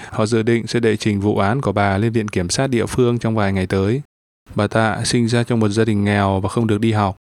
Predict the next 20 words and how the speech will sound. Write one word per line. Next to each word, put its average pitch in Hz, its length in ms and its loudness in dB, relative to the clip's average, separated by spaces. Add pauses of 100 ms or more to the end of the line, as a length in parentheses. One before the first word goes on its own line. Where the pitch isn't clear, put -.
(160)
Bà 104 80 0
đã 110 160 0
tu 120 160 4
luyện 113 400 0
Pháp 127 180 -2
Luân 117 200 0
Công 113 340 0
trước 131 200 -2
khi 120 80 0
cuộc 104 220 -2
bức 131 80 0
hại 117 240 -2
bắt 135 180 -4
đầu 101 280 0
vào 98 100 0
năm 117 160 0
một 101 120 -2
chín 107 140 -2
chín 110 140 -2
chín 107 320 0